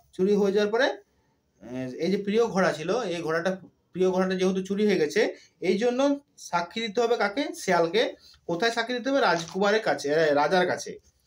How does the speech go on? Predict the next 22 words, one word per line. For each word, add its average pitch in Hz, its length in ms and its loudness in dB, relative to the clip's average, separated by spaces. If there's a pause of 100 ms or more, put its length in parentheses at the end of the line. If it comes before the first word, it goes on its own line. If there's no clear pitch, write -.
(300)
তো 156 60 -2
এখানে 196 220 0
দিয়েছে 214 260 2
তাচ্ছিল্য 196 500 -2
কথার 196 260 0
অর্থ 175 180 0
হচ্ছে 190 200 -2
অবজ্ঞা, 165 560 0 (160)
আশ্বাস 180 400 -2
কথার 180 280 0
অর্থ 147 120 -6
হচ্ছে 170 200 -4
ভরসা, 135 500 -4 (300)
খোসামত, 185 520 0 (520)
বারবার 165 380 4
অনুরোধ, 160 380 2 (360)
পাচক 143 460 0
যে 160 140 0
রান্না 143 300 0
করে, 196 280 2
দুর্ভোগ 160 500 -2
কষ্ট, 147 320 -4